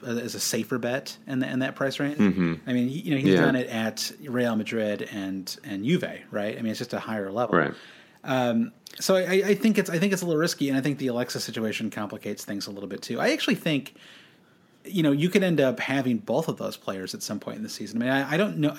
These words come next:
Speaker 1: I think their skills complement each other. I mean, technically gifted players who are scrappy and love to score goals are not players that, I mean, those, you know, look at Barcelona, right? I mean, those players can certainly fit in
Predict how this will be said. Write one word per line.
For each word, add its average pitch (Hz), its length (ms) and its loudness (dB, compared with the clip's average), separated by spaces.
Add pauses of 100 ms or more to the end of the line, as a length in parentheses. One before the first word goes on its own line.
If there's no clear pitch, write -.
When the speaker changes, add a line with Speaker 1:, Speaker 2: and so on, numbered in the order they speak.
(120)
Speaker 1:
I 151 80 0
think 180 140 2
their 135 100 2
skills 123 360 -2
complement 151 440 -4
each 143 120 -4
other. 160 200 0
I 147 40 2
mean, 135 220 4 (300)
technically 233 400 2
gifted 131 360 0
players 120 500 0
who 113 260 0
are 113 140 -4
scrappy 120 500 0
and 104 120 -2
love 110 120 -2
to 107 80 -6
score 104 200 -6
goals 107 300 -2
are 107 60 -4
not 120 200 -2
players 104 360 -2
that, 101 260 -6 (1040)
I 170 40 2
mean, 156 120 6
those, 180 180 4
you 156 80 6
know, 120 100 4
look 139 140 4
at 135 80 2
Barcelona, 120 540 2
right? 113 180 2
I 123 40 -4
mean, 120 140 2
those 127 140 2
players 120 300 0
can 117 140 -2
certainly 120 360 -2
fit 110 200 -2
in 104 200 -2